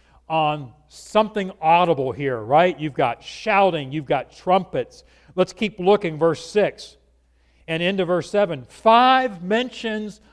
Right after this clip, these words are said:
of the word sing, right? Five mentions of the word sing in this verse. So there's a lot of audible response going on here. The idea of this shout and this trumpet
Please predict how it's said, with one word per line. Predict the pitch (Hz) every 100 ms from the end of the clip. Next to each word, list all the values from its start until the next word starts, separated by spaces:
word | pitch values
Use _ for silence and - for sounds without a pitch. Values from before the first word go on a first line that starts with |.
| _ 190
of | 175
the | 185
word | 190 220 214
sing, | - - 233 254 185 117 92 _ _ _
right? | 156 175 233 233 - - _ _ _ _ _ _ _ _ _ _ _ _
Five | 185 208 240 254 196
mentions | 226 233 208 185 165
of | 190 175
the |
word | 185 196 220 214 175 -
sing | - - 220 240 202 151
in | 165 165 160
this | 151
verse. | - 180 147 -
So | 170
there's | 175 147
a |
lot | 156 175 214 233
of | 185 - - _ _ -
audible | 170 240 247 233 226 202
response | 190 - - 220 202 170 -
going | - 190 190 185 160
on | 175 190 180
here. | 160 147 110 101 _ _ _ _ _ _ _ _ _ _ _ _ 147
The | 175
idea | 196 202 196 180
of | 170
this | 170 -
shout | - - 220 196 139 - - 160
and | 156
this | 156 -
trumpet | - 202 208 165 135